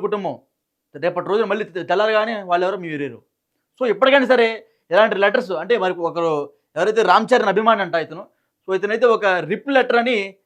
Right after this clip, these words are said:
ఒక లెటర్ రాయడం జరిగింది. అసలు ఆ లెటర్ ఏంటి, ఎందుకు రాశాడు అనేది ఇప్పుడు మీకు చదివి వినిపిస్తా. గేమ్ చేంజర్ టీంకు రామ్ చరణ్ అభిమాని సూసైడ్ లెటర్ అంట. ఎంత ధైర్యం అతనికి, సూసైడ్ లెటర్ అంట. అంటే ఒక అభిమాని ఒక హీరో కోసం సూసైడ్ లెటర్ అంటే ఖచ్చితంగా ఇది,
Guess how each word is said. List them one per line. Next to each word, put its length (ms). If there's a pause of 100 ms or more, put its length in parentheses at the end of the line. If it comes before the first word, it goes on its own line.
(340)
ఒక 140
లెటర్ 240
రాయడం 240
జరిగింది. 300
అసలు 140
ఆ 40 (100)
లెటర్ 240
ఏంటి, 360 (320)
ఎందుకు 240
రాశాడు 280
అనేది 320 (160)
ఇప్పుడు 180
మీకు 140
చదివి 180
వినిపిస్తా. 380 (680)
గేమ్ 280
చేంజర్ 340 (300)
టీంకు 320
రామ్ 380
చరణ్ 280
అభిమాని 360 (100)
సూసైడ్ 320
లెటర్ 200
అంట. 100 (580)
ఎంత 180
ధైర్యం 420
అతనికి, 320
సూసైడ్ 340
లెటర్ 200
అంట. 100 (760)
అంటే 380
ఒక 120
అభిమాని 760 (240)
ఒక 80 (100)
హీరో 280
కోసం 260
సూసైడ్ 260
లెటర్ 200
అంటే 220 (100)
ఖచ్చితంగా 380 (100)
ఇది, 340